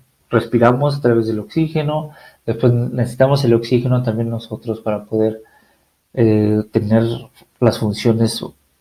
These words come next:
primarias y, eh, y ya los alimentos que consumimos ya es donde fabricamos nosotros la energía, donde producimos la energía para poder hacer que todos nuestros sistemas funcionen de manera correcta.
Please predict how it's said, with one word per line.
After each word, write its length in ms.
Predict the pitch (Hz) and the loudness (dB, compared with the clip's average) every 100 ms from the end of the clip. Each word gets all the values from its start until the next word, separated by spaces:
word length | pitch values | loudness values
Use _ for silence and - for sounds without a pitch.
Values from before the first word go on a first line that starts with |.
| _ _ _ _ _ _ | _ _ _ _ _ _
primarias 760 | 113 107 117 120 139 170 - - - _ _ - | 0 4 4 4 4 2 -4 -18 -20 _ _ -2
y, 440 | 139 151 160 - | 2 2 0 -2
eh, 880 | 165 120 113 110 110 110 110 113 - _ _ _ _ _ _ _ _ - | 0 2 2 2 0 0 -2 -2 -8 _ _ _ _ _ _ _ _ -6
y 140 | 147 | 0
ya 140 | 127 143 | 4 4
los 160 | 143 | 4
alimentos 380 | 135 127 135 135 | 4 2 0 -4
que 60 | - | -2
consumimos 540 | 156 156 160 147 139 | -2 0 -2 -2 0
ya 80 | 127 | 0
es 240 | 127 - - - | 0 -6 -16 -8
donde 220 | 123 117 | -4 -2
fabricamos 480 | 113 110 110 117 123 | 0 0 2 0 0
nosotros 340 | 120 - 127 113 | 0 -2 -2 0
la 120 | 107 | 0
energía, 480 | 107 104 - 110 107 | -2 -6 -6 -4 -4
donde 240 | 104 107 | -4 -8
producimos 360 | - 110 123 123 | -8 -8 -4 -4
la 100 | 110 | -4
energía 420 | 101 - 135 139 | -8 -6 -6 -2
para 240 | 123 110 | -4 -4
poder 360 | 110 110 117 - _ _ _ _ | -4 -4 -4 -6 _ _ _ _
hacer 240 | 120 123 120 | -4 -2 -2
que 80 | |
todos 200 | - 127 | 0 2
nuestros 320 | 127 127 123 - | 2 0 -4 -4
sistemas 540 | 117 - 120 123 123 | -8 -4 -2 -2 -2
funcionen 460 | 107 101 - - - _ _ _ _ _ _ _ _ | -6 -10 -12 -14 -18 _ _ _ _ _ _ _ _
de 240 | 113 107 104 | -2 -2 -2
manera 360 | 104 107 110 | -2 0 0
correcta. 480 | - 98 - _ _ | -2 -8 -8 _ _